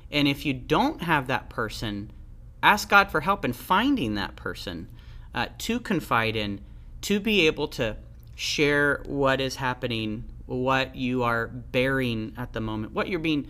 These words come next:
tempted at or with, um, so that they can share th-, the truth of God's word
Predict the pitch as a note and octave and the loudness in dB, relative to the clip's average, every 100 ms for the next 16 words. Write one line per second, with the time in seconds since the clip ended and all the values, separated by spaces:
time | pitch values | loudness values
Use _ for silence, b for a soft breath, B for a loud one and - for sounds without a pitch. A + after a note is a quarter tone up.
0 | B B - - F#3 F3 C#3 A2+ - b | B B -8 -2 0 2 0 0 -4 b
1 | b b - B2 A2+ - A#2+ A#2 B2 C#3 | b b 0 2 2 -2 -2 -2 0 2
2 | D3+ A2 - - B B B B B - | 2 0 -6 -14 B B B B B -6
3 | A2+ G#2+ G2+ G2+ - - - - - - | -2 -2 -2 -6 -10 -16 -16 -16 -16 -16
4 | - - - - - D3+ D3 C#3 C3+ D3 | -16 -18 -16 -10 0 2 4 0 0 2
5 | D3+ G3 - C3+ A2 A2 C3 - - B2+ | 4 2 0 0 0 -2 -6 -6 0 2
6 | A#2 A#2 - - B2 A2+ - A#2 A2 - | 2 -2 -14 -12 -8 -8 -4 -4 -4 -10
7 | - A#2+ A#2+ A2 G#2 G#2+ G2 F#2+ | -10 -8 -4 -4 -4 -4 -4 -4